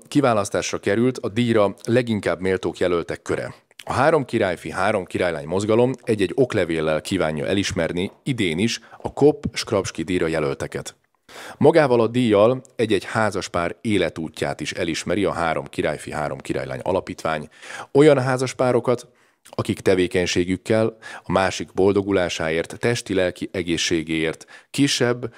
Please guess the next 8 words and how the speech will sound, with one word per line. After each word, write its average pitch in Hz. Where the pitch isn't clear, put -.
vagy 90
nagyobb 101
közösségekért 82
dolgoznak, 90
az 113
élet 139
legkülönbözőbb 78
területein. 57